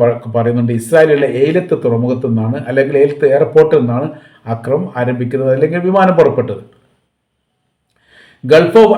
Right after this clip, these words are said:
അക്കബ കടന്നുകൊണ്ട് ചെങ്കടലും സൗദി അറേബ്യയും സുഡാനും എരിത്രയും ഈ നാല് രാജ്യങ്ങളും കടന്നുകൊണ്ടാണ് യമനിലെത്തുന്നത്. അതിൽ മൂന്ന്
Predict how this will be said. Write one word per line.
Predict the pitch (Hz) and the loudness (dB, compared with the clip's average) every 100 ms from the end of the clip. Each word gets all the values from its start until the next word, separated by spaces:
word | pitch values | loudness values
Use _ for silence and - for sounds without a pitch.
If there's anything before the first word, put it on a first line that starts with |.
| 147 | 0
അക്കബ | - 170 175 147 | 0 0 2 2
കടന്നുകൊണ്ട് | 131 131 123 120 120 156 - - _ - | 0 0 0 0 2 0 -2 -16 _ -2
ചെങ്കടലും | 151 175 202 202 202 - | 0 4 4 4 2 2
സൗദി | 175 156 180 180 | 0 2 2 2
അറേബ്യയും | 170 165 180 165 | 2 0 0 0
സുഡാനും | 135 127 147 160 180 180 139 | -4 2 4 4 0 -2 -2
എരിത്രയും | 151 - 151 117 107 - - 139 | -2 -2 0 0 -4 -10 -12 -8
ഈ | 156 | -4
നാല് | 127 175 180 | 0 2 4
രാജ്യങ്ങളും | 139 139 135 139 | 2 0 -4 -4
കടന്നുകൊണ്ടാണ് | 117 117 131 120 110 117 156 - _ _ - 120 | -4 -2 -2 -2 -2 -4 -6 -12 _ _ -6 -2
യമനിലെത്തുന്നത്. | 120 127 110 - - 90 - _ - 175 | 0 0 -2 -4 -12 -18 -20 _ -8 0
അതിൽ | 202 214 196 190 | 6 6 4 0
മൂന്ന് | 208 | 0